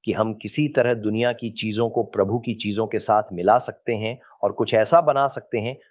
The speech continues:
जो अच्छा और धार्मिक हो। यीशु ने कहा कि जो चीजें कैसर की हैं, उन्हें कैसर को दो, और जो चीजें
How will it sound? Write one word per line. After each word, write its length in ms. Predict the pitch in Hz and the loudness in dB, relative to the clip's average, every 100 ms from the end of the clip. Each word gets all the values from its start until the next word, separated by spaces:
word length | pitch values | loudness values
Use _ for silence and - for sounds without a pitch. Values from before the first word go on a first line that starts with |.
| - | 0
जो 80 | 107 | 2
अच्छा 340 | 90 - 123 120 - _ | 2 0 0 0 -2 _
और 140 | 104 95 | -4 -2
धार्मिक 480 | - 92 92 87 - | 2 2 2 -4 -10
हो। 280 | 80 - _ _ _ _ _ _ _ _ - | -12 -14 _ _ _ _ _ _ _ _ -2
यीशु 300 | 113 113 156 | 2 4 4
ने 120 | 143 | 2
कहा 480 | 131 117 135 135 - _ - | 2 4 2 0 -8 _ -12
कि 60 | |
जो 180 | 113 120 | -2 0
चीजें 580 | - - 127 117 131 123 | 0 -2 -2 0 -2 0
कैसर 400 | 123 107 - 135 | 0 0 0 -4
की 200 | 123 143 | -4 -4
हैं, 200 | 127 131 - _ _ _ _ | -4 -6 -10 _ _ _ _
उन्हें 240 | 117 110 107 | -2 0 0
कैसर 360 | 101 - 117 | -4 -2 -4
को 160 | 107 117 | -2 0
दो, 380 | 131 151 - _ _ _ - | 0 0 -6 _ _ _ -4
और 160 | 107 | -4
जो 180 | 101 120 | 0 0
चीजें 440 | 110 117 110 120 | 0 -4 -2 -2